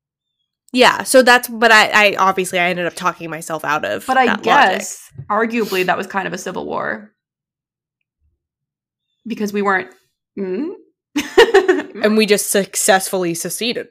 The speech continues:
Speaker 2: Yeah, so.
Speaker 1: The s-, <laughs> like the South wishes. No, I'm kidding. <laughs>
Speaker 2: Tea.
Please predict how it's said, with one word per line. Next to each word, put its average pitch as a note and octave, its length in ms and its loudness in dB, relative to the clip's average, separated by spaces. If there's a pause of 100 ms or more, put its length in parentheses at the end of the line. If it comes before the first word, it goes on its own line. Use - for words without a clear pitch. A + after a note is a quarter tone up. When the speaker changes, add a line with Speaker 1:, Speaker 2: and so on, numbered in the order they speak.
(220)
Speaker 2:
Yeah, A3+ 420 -2
so. G3+ 460 -8 (140)
Speaker 1:
The F#3+ 80 -12
s-, - 360 -8
<laughs> - 80 -18
like F#3+ 160 -2
the F#3 60 -10
South F3+ 300 -2
wishes. - 440 -2
No, - 100 -14
I'm - 100 -18
kidding. - 240 -18 (680)
<laughs> - 240 -20
Speaker 2:
Tea. - 280 -4